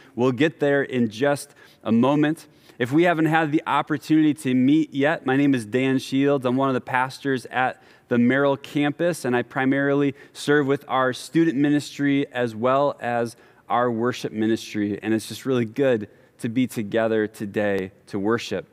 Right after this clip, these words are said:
Would you bow your heads with me as we pray, as we dive into God's Word? Heavenly Father,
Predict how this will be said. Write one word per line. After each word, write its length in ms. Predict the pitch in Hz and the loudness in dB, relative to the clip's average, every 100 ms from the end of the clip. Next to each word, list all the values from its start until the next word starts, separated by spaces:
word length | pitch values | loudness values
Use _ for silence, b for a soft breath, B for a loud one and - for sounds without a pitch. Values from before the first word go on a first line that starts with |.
| _ _ - b b b - | _ _ -20 b b b -2
Would 200 | 123 113 | -2 4
you 340 | 147 151 151 | 6 8 8
bow 320 | 127 127 131 | 4 2 4
your 160 | 143 123 | 4 2
heads 240 | 127 117 | 2 2
with 240 | 117 123 123 | 0 -2 0
me 260 | 120 113 | 2 2
as 280 | 92 110 107 | 2 -2 -2
we 160 | 117 110 | -4 -4
pray, 580 | - 120 110 104 101 - b b b | -6 0 2 2 0 -6 b b b
as 140 | 107 | -4
we 140 | 113 107 | -2 -4
dive 440 | 110 110 110 107 | 0 2 2 2
into 380 | 87 107 - 101 | 0 -2 -2 -4
God's 340 | 98 95 85 | 0 0 -2
Word? 300 | 87 80 78 - _ _ _ _ _ _ _ _ _ _ b b b b b b b _ _ _ | -8 -8 -10 -16 _ _ _ _ _ _ _ _ _ _ b b b b b b b _ _ _
Heavenly 260 | - 127 131 | 2 4 4
Father, 640 | - 113 117 113 107 104 | 2 2 4 4 2 0